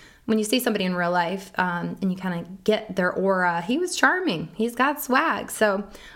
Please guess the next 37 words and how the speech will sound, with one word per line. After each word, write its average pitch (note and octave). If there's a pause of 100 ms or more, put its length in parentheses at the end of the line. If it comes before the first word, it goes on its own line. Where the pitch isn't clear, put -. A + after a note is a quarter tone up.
I'm C4+
excited C4+
to A3+
see A3+
him G#3+
debunk G#3
the -
boring E3
rumors. F3
Let's F3+
hope. G#3 (480)
Maybe F#3
the F#3
editing F#3
will F#3
be F#3
favorable. G#3 (420)
But A3
yeah, F#3+
that G3
was A#3
a A3+
lot G3
of G3
fun. G3 (100)
Uh, F3+
Victoria A3
Fuller G3+
is F3+
just -
as F#3+
much G3
fun G3
as F#3
she G3
is F3+
and F3